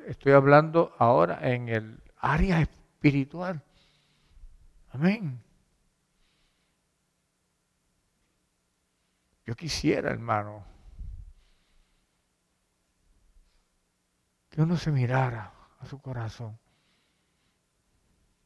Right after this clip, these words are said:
y dijera, "Bueno, voy a pas-, a sacar lo que yo entiendo que no es de importancia, voy a sacarlo de mi corazón." Y les aseguro que muchos corazones se van a quedar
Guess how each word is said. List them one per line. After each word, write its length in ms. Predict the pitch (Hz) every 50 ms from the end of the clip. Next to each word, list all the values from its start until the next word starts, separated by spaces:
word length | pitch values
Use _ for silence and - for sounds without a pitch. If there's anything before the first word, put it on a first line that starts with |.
| _ _ _ _ _ _ _ _ _ _ _ _ _ _ _ _ _ _ _ _ _ _ _ _ _ _ _ _ _ _ 208
y 120 | 202 123 117
dijera, 360 | 113 117 120 120 117 117 120
"Bueno, 300 | 123 127 123 123 117 113
voy 180 | 120 135 139
a 80 | 139 139
pas-, 320 | - 131 123 113 - - -
a 140 | - 117 113
sacar 480 | - 131 120 - - 135 143 143 - _ _ _ _ _ _ _ _ _ _ _ -
lo 220 | 117 110 107 -
que 180 | - 107 110 110
yo 100 | 117 127
entiendo 680 | 131 131 - - 147 147 143 139 127 127 123 120 - _ _ _ _ - _ _ _
que 160 | - - 113 107
no 220 | 113 120 131 135
es 120 | 131 127
de 80 | 131 127
importancia, 1120 | 120 123 120 - 123 120 113 113 - - 147 143 143 123 113 - - - 117 107 101 - - - - - _ -
voy 120 | 151 156
a 80 | 139 131
sacarlo 500 | - 147 135 - - 151 143 139 131 123
de 120 | 127 123
mi 120 | 131 127
corazón." 580 | 123 - 143 135 131 127 101 - - 147 127 123 131 135 110 _ _ _ _ _ _ _ _ _ _ _ _ _ _ _ _ _ _ _ _ _ _ _ _ _ _ _ _ _ _ _ _ _ _ _ -
Y 120 | 175 147
les 140 | 135 131 139
aseguro 600 | 147 139 - - 151 147 139 165 180 170 151 135
que 60 | 139 139
muchos 280 | 151 160 156 156 131
corazones 560 | - - 147 139 135 123 - 151 143 143 131
se 100 | - 135
van 240 | 127 135 135 135 131
a 60 | 127
quedar 500 | - 135 127 127 123 123 120 127 120 -